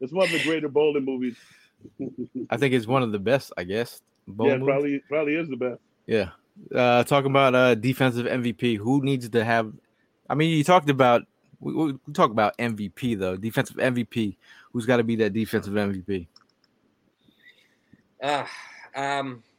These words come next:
Speaker 3: but like I, like I said earlier, I, th-, I think it, it, it falls on the linebackers, man. Um, I think that this defensive line is gonna have their way with the pigeons, but I think it's gonna be on the, uh,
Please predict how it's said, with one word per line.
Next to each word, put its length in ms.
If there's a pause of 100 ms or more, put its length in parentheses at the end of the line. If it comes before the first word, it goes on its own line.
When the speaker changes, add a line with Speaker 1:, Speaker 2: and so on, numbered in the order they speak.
Speaker 3:
but 160
like 160
I, 120
like 160
I 60
said 220
earlier, 360
I, 80
th-, 160
I 40
think 220
it, 120
it, 320
it 60 (100)
falls 260
on 100
the 60
linebackers, 600
man. 280 (200)
Um, 320
I 60
think 200
that 140
this 160
defensive 440
line 240
is 100
gonna 200
have 220
their 140
way 160
with 140
the 60
pigeons, 460
but 180
I 60
think 220
it's 120
gonna 180
be 180
on 240 (200)
the, 220
uh, 240